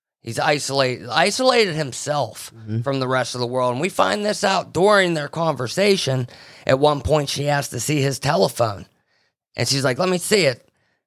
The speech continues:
Speaker 1: Looking through it, you haven't made one phone call.
Speaker 2: Yeah.
Speaker 1: Except for to me.
Speaker 2: Yeah.
Speaker 1: Uh, you've been ignoring all these text messages from the only person that,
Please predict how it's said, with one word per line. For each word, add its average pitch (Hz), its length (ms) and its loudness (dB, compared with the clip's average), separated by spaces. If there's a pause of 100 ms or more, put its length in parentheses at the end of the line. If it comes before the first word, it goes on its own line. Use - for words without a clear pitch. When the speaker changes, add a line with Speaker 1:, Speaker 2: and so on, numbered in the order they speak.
(320)
Speaker 1:
Looking 170 360 0
through 170 300 4
it, 151 180 -2
you 196 220 0
haven't 175 280 2
made 143 220 -4
one 175 320 -2
phone 185 340 0
call. - 380 0 (260)
Speaker 2:
Yeah. 135 240 4
Speaker 1:
Except 175 360 0
for 165 140 0
to - 140 -4
me. 143 460 2 (160)
Speaker 2:
Yeah. 113 400 -2
Speaker 1:
Uh, 131 340 2
you've 143 220 0
been 151 160 2
ignoring 151 540 2
all 151 180 4
these 151 260 0
text 180 300 0
messages 131 560 -4
from 127 480 -4
the 135 160 2
only 175 280 2
person 170 500 2
that, 139 180 0